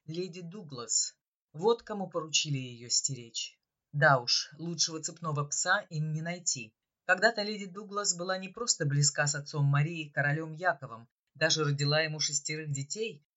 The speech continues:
старшим и самым сильным из которых Джеймс. Не помани Якова Франция, не женись он сначала на одной француженке, а потом на другой, пожалуй, Маргарита Эрскин была бы королевой.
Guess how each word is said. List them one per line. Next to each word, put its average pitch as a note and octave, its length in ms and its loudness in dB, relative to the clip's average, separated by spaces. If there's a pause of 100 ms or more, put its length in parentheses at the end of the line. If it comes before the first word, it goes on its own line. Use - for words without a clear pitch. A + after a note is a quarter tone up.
старшим F3 640 4
и D#3 120 -12
самым D#3+ 340 0
сильным G3+ 420 2
из - 100 2
которых D#3 500 -4 (300)
Джеймс. A#2 560 -2 (640)
Не F3 160 -6
помани F3+ 480 -2
Якова E3+ 420 -4
Франция, D3 760 -4 (200)
не D#3+ 160 -4
женись E3+ 400 0
он D3 100 0
сначала C#3+ 480 0
на C#3 160 2
одной C#3 320 -4
француженке, E3+ 880 -8 (180)
а - 80 0
потом D#3 380 0
на C#3 80 6
другой, C#3+ 500 -4 (460)
пожалуй, G#3+ 560 4
Маргарита F3 720 0
Эрскин F#3+ 600 -6
была C#3 280 2
бы C#3 120 -8
королевой. C#3+ 640 -6